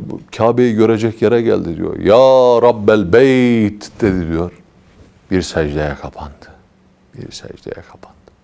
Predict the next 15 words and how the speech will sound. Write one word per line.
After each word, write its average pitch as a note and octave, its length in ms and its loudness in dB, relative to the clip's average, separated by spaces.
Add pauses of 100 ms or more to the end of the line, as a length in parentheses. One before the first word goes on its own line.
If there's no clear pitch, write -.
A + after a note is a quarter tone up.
(160)
"Ey A#2+ 480 0
evin F#2 360 -2
sahibi" - 540 -8
diyor. - 140 -20 (720)
"Ey A#2+ 440 -2
evin F#2 380 -4
Rabbi." F2+ 360 -6 (840)
Öyle F#2+ 220 -6
bir - 60 -12
secdeye D#2 440 -8
kapandı - 420 -12
ki - 140 -20
diyor. - 120 -20 (1120)
Düşüncemden F2 560 -6
utandım. - 420 -20